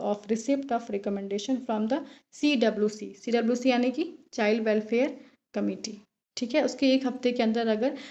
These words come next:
अगर उनको रिकमेंडेशन के रिसिप्ट मिलती तो उसके एक हफ्ते के अंदर उनको पेमेंट कर देना है। नेक्स्ट ये बोल रहा है, In furtherance of the Criminal Law Amendment Act two thousand eighteen, Department of Justice has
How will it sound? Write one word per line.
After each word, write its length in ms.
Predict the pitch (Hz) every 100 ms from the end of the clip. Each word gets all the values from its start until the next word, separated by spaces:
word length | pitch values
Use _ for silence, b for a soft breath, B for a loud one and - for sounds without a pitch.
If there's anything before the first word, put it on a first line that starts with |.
| B -
अगर 240 | 233 254
उनको 200 | 254 240
रिकमेंडेशन 640 | 254 247 233 226 220 220 254
के 80 | 240
रिसिप्ट 360 | 220 226 226 233
मिलती 280 | 214 202
तो 100 | 247
उसके 220 | 269 277 247
एक 140 | 254 233
हफ्ते 280 | 233 - 247
के 80 |
अंदर 140 | 226 226
उनको 200 | 233 240
पेमेंट 400 | 226 220 294 277 -
कर 160 | 233 214
देना 260 | 196 202 208
है। 100 | 220 - _ _ _ _ _ _ _ -
नेक्स्ट 300 | 285 339 359
ये 60 |
बोल 260 | 294 269 262
रहा 160 | 220 202
है, 180 | 269 285 - _ _ _
In 140 | 320 381
furtherance 800 | 359 349 285 262 - 269 285 285
of 140 | 269 233
the 60 | 269
Criminal 420 | 247 240 247 254 226
Law 100 | 214
Amendment 520 | 214 214 220 220 226
Act 160 | 208 208
two 100 | 226
thousand 520 | 226 202 208 269 277 -
eighteen, 380 | 240 214 226 240 254 B B -
Department 600 | 269 277 285 285 339 381
of 100 | 392 269
Justice 440 | 240 240 - 277
has 380 | 254 233 226 -